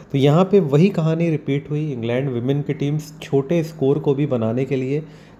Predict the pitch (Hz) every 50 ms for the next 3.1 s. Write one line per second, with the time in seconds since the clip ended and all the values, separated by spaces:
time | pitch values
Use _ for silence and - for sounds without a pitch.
0 | - - 117 117 113 - 160 147 127 120 - 151 147 - - - 120 123 117 117
1 | 120 127 127 127 - 139 127 123 120 - 127 127 143 156 - - - - - -
2 | - 123 110 135 127 131 160 175 170 151 147 143 151 - 160 156 147 135 - -
3 | 147 160